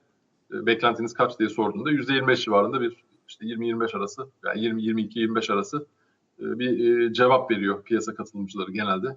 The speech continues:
Ekonomistler yani bu işin profesyonelleri, ben de dahil olmak üzere. E, ama bunu mesela hane halkına sorduğunda veya şirketlere sorduğunda çok daha uçuk, yüksek rakamlar, yani daha çok yakın bir zamana kadar yüzde yetmişin üzerinde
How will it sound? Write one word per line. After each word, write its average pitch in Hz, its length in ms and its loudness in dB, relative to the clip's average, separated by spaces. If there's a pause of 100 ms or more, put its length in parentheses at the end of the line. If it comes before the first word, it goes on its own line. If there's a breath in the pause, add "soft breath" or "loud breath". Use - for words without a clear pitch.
Ekonomistler 104 520 -4
yani 95 180 -2
bu 110 80 -2
işin 107 160 -10
profesyonelleri, 101 680 -8
ben 117 180 2
de 107 40 -2
dahil 104 200 2
olmak 95 240 -6
üzere. - 240 -10 (840)
E, 113 40 -2 (500)
ama 143 240 2
bunu 147 120 2
mesela 147 380 4
hane 139 200 6
halkına 127 300 2
sorduğunda 113 280 -4
veya 127 140 6
şirketlere 131 500 -4
sorduğunda 135 260 -6
çok 147 220 -2
daha 135 140 2
uçuk, - 340 -8
yüksek - 320 -6
rakamlar, 104 360 -2
yani 113 180 2
daha 113 100 0
çok 113 160 -6
yakın 117 160 -4
bir 120 80 -14
zamana 120 200 -2
kadar 117 200 0
yüzde 120 240 0
yetmişin 120 400 0
üzerinde 107 320 -2